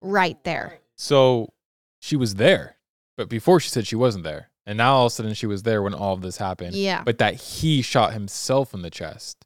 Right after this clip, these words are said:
Speaker 1: Yes.
Speaker 2: Which, I'm not gonna say she's involved right now, but that is a little weird. I don't feel like that is a normal place for someone to do that.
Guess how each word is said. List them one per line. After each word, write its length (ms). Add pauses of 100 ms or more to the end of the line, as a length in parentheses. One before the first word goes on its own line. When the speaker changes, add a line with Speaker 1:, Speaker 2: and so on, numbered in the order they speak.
Speaker 1:
Yes. 380
Speaker 2:
Which, 440 (300)
I'm 60
not 120
gonna 140
say 240
she's 200
involved 360
right 180
now, 220
but 220
that 280
is 140
a 60
little 360
weird. 220
I 60
don't 200
feel 200
like 180
that 160
is 280
a 140
normal 340
place 320
for 200
someone 400
to 460 (380)
do 140
that. 400